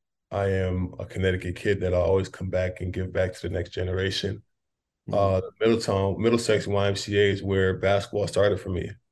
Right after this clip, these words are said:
Speaker 1: Uh, driving, I forgot how far, how many miles it was, but I would bike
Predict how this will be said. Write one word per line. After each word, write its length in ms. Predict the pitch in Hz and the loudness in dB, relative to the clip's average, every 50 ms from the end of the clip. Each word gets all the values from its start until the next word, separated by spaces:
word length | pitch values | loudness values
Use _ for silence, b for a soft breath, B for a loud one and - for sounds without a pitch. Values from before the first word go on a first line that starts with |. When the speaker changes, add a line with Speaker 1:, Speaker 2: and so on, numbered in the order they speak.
| _ _ - | _ _ -4
Speaker 1:
Uh, 280 | - 92 90 90 87 90 | -2 0 2 2 0 0
driving, 420 | 92 - 95 95 95 95 92 90 - - _ _ _ _ _ _ _ _ _ _ _ _ - - | 0 2 2 4 4 4 2 -2 -4 -8 _ _ _ _ _ _ _ _ _ _ _ _ -18 -6
I 120 | - 98 - | -4 -4 -4
forgot 320 | - - 95 95 92 87 | -2 -4 0 0 2 2
how 80 | 104 98 | 2 0
far, 320 | - - 107 104 104 101 | 0 -2 0 0 0 2
how 80 | 107 104 | 2 0
many 100 | 104 101 | 0 2
miles 340 | 101 101 104 101 101 101 95 | 2 2 2 2 2 0 -2
it 60 | 95 | -2
was, 220 | 98 95 90 85 | -2 -2 -2 -2
but 160 | - 92 90 | -4 -4 -2
I 80 | 95 92 | 0 0
would 180 | 92 90 92 - | 0 0 -2 0
bike 400 | 95 95 95 92 85 - - | 2 2 2 2 0 -4 -10